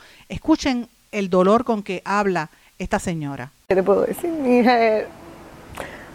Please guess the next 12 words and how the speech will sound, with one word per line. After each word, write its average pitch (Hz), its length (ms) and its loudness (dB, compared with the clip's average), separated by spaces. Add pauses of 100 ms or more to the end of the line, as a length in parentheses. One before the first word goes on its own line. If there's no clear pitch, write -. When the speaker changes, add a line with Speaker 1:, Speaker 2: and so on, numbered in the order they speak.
(140)
Speaker 2:
a 220 100 6
pesar 226 360 4
de 254 100 4
sus - 160 -6
cosas, 254 520 2
sí, 247 280 -4 (240)
eh, 190 400 2
como 180 340 -2 (1300)
era 202 180 8
una 208 140 6
buena 202 320 4
hija, 220 360 2